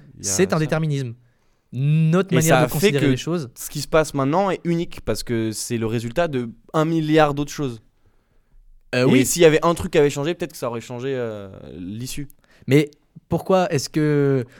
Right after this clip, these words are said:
Speaker 2: pourquoi est-ce que c'est, euh, toi tu considères que tous les, tous ces moments-là sont uniques parce que c'est un ensemble, un agencement, une combinaison unique.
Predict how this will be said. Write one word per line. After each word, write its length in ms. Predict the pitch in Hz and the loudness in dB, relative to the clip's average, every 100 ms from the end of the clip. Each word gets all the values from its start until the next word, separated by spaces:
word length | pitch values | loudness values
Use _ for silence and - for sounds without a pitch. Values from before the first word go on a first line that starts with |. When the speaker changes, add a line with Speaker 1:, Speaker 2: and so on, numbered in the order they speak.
| _ - | _ -2
Speaker 2:
pourquoi 280 | 160 208 | 2 4
est-ce 100 | 196 | 2
que 580 | - 160 156 147 147 139 135 | 2 2 4 4 4 2 0
c'est, 240 | - - | -6 -6
euh, 180 | 135 143 - - - - | -8 -12 -16 -18 -18 -4
toi 120 | - | -2
tu 100 | 202 | -2
considères 300 | 165 156 190 | -4 -4 -2
que 80 | 180 | -2
tous 140 | 143 | 0
les, 120 | 185 170 | 0 -2
tous 100 | 160 | -4
ces 120 | 185 | -2
moments-là 260 | 165 151 165 | 0 0 -2
sont 120 | 170 | -4
uniques 220 | 151 165 | -6 -4
parce 160 | 180 131 | -4 -4
que 80 | 160 | -4
c'est 220 | 156 143 | -4 -4
un 380 | 135 131 131 143 | -4 -4 -4 -4
ensemble, 280 | 147 - 170 | -2 -2 0
un 60 | 147 | 0
agencement, 540 | 147 143 - 160 180 - - | 0 -2 -2 -4 -4 -8 -8
une 160 | 151 147 | -4 -2
combinaison 520 | 202 196 185 175 185 | 0 2 2 2 0
unique. 440 | 180 143 117 - | 0 -2 -2 -10